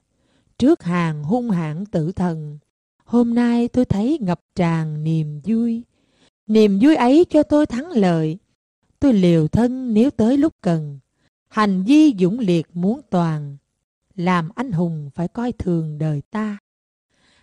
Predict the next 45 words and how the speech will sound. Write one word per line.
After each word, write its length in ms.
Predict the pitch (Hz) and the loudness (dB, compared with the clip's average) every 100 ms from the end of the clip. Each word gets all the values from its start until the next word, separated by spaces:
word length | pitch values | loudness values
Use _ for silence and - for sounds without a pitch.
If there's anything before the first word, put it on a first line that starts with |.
| - | -4
Ngài 200 | 214 208 | -2 0
phát 220 | 349 - | 0 2
biểu 180 | 190 208 | 2 2
những 240 | 240 269 | 0 0
lời 140 | 208 175 | 0 0
trên 440 | 254 269 277 277 | 0 0 -2 -6
như 100 | 277 | -4
một 280 | 196 151 - | -2 -4 -2
trận 320 | 175 151 175 | -2 -2 -4
mưa 160 | 233 240 | -2 -2
tên. 380 | 233 240 226 226 _ _ _ _ _ - | -4 -4 -6 -14 _ _ _ _ _ -16
Sau 280 | - 262 254 | -2 2 2
khi 300 | 262 262 240 | 4 4 4
đã 80 | 190 | 2
giải 260 | 185 160 | 2 0
thích 200 | 165 330 - | 0 -2 -2
việc 260 | 165 165 175 | -6 -2 0
làm 300 | 170 160 185 | 0 -2 -4
anh 200 | 240 240 | -6 0
dũng 180 | 180 196 | -2 0
của 120 | 220 | -4
mình, 380 | 220 185 160 143 _ _ _ - | 0 -2 -2 -10 _ _ _ -2
do 180 | 240 254 | 0 2
đã 200 | 175 165 | 0 -2
thoát 280 | 233 302 - | -2 -4 -4
khỏi 240 | 175 175 | -4 -2
lòng 300 | 208 170 151 | -2 -2 -4
ham 280 | 180 247 233 | -6 -6 -8
sống, 360 | - 208 220 269 _ _ _ _ _ - | -6 -6 -6 -12 _ _ _ _ _ 0
Bồ 180 | 220 202 | 2 4
Tát 300 | 262 330 - | 2 -2 2
từ 160 | 208 | 2
giả 360 | 190 170 160 214 | 4 0 -2 -4
thương 300 | - 285 269 | -2 -2 0
gia 120 | 277 | -2
trẻ 340 | - 190 165 202 | 0 0 0 -2
tuổi 260 | 185 165 | -2 -4
ấy 360 | - 196 240 311 _ _ _ 208 | -4 -4 -6 -8 _ _ _ -4
và 180 | 185 | -2
quay 280 | 170 254 285 190 | -2 0 0 2
về 220 | 185 165 | 0 2
ngôi 180 | 196 233 | 0 -2
làng 300 | 190 165 156 | -2 -4 -6
của 140 | 208 | -6
mình. 360 | 214 180 156 | -4 -4 -4